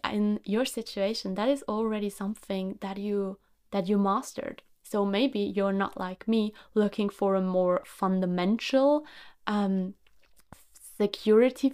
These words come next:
feeling in your body, uh, in your business, but maybe is it something else in your life that you're craving for? As an example, feeling the connection to your body,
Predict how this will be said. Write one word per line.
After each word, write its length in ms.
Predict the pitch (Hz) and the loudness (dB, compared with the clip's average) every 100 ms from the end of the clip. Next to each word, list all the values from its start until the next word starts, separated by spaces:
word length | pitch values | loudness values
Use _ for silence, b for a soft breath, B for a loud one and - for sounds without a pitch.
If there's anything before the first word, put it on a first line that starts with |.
| - | 2
feeling 520 | 262 262 269 285 285 | 4 6 4 2 0
in 140 | - 208 | -2 -2
your 160 | 196 | -2
body, 400 | 180 175 196 - - | -4 -10 -12 -14 -6
uh, 160 | 202 196 | 0 0
in 160 | - 175 | 0 -2
your 200 | 185 190 | -2 -2
business, 640 | 180 196 233 262 480 - - B B B B B _ | -2 -2 -2 -4 -6 -12 -18 B B B B B _
but 340 | 240 233 226 - | 2 4 2 0
maybe 720 | 202 220 262 302 254 185 - b b - | 2 4 6 4 2 -6 -8 b b -6
is 160 | - 285 | -2 0
it 80 | 311 | 0
something 460 | 269 240 - 202 - | 0 -2 -2 -2 -2
else 300 | 240 311 311 | -2 -2 -2
in 160 | 220 202 | -2 0
your 200 | 196 190 | 0 -2
life 440 | 190 247 - - | 0 0 0 -8
that 160 | 214 202 | -6 -2
you're 240 | 208 214 | 2 2
craving 880 | 214 - - - 214 233 247 202 185 | 0 -8 -8 -2 0 2 0 0 -6
for? 520 | - - - - - - b b b b | -10 -6 -4 -2 -4 -12 b b b b
As 200 | 196 202 | -4 -2
an 160 | 202 196 | 0 -2
example, 840 | 196 - 214 226 214 190 190 - b _ | -4 -2 0 0 -2 -6 -6 -10 b _
feeling 800 | - - 220 233 254 247 226 | -16 -4 0 4 4 2 0
the 60 | 208 | -2
connection 520 | 208 190 185 - 202 | -6 -8 -8 -8 -10
to 100 | 190 | -8
your 160 | 190 190 | -10 -10
body, 440 | 190 185 190 202 | -8 -8 -8 -12